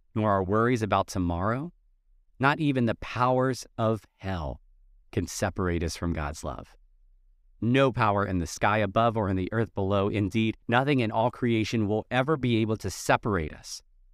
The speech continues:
from the love of God that is revealed in Christ Jesus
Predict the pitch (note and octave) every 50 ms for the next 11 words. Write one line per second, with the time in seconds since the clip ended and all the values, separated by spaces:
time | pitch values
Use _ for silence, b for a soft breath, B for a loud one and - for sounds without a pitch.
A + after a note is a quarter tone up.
0 | _ - - - F#2+ F#2+ F#2 F2 E2+ F#2 F#2 A2 A#2 B2 A2+ G2 F#2 D2 B1 A1+
1 | G#1+ - - - _ _ _ _ _ - - - - G#2+ G#2 G#2 F#2+ F2 F#2+ F2+
2 | D#2+ - - F#2 F#2 F#2 F#2 F#2 - - G2+ F#2+ E2+ - - F#2+ F2 E2 D#2 -
3 | - - - F2+ D#2+ D#2 D2+ - D2 C2+ - - -